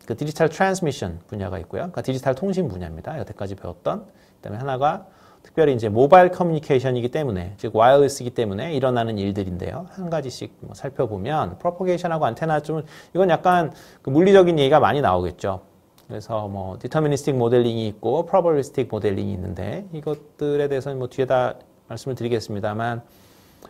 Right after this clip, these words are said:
뭐 예를 들어서, 음, 우리가 전파가 그 무선상에서 이제 생각을 하다 보면은 어떻습니까? 그 멀티패스, 그러니까 다중경로로 많이 들어오겠죠. 저희가, 어, 뭐 휴대폰을 이렇게 방에서 받는다 또는 뭐 건다라고 할 때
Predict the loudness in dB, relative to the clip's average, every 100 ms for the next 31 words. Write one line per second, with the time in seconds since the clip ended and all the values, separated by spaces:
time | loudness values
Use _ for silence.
0 | _ 0 6 8 8 8 8 8 8 8
1 | -6 -12 -8 -8 -6 -8 -12 _ _ _
2 | _ _ _ _ _ -4 0 4 2 6
3 | 6 8 6 4 2 -8 _ _ -12 -8
4 | -2 0 0 0 -2 2 2 2 -4 -12
5 | -8 -6 -8 -16 _ _ -20 -20 _ _
6 | 0 4 4 4 2 2 2 -2 -2 -4
7 | -4 -4 -8 -6 -8 -10 -16 -4 0 0
8 | -2 -6 -6 -6 -4 0 6 8 8 6
9 | 4 2 -2 -4 -4 -4 -8 -10 -12 -6
10 | -4 -2 -2 -4 -20 -20 -20 _ _ -10
11 | -8 -8 -12 _ -20 -20 -20 -20 _ -6
12 | -2 4 4 4 2 0 -2 -2 -2 -4
13 | -4 -4 -2 -2 -4 -2 2 2 2 0
14 | 6 6 6 2 -4 -4 -2 -2 -6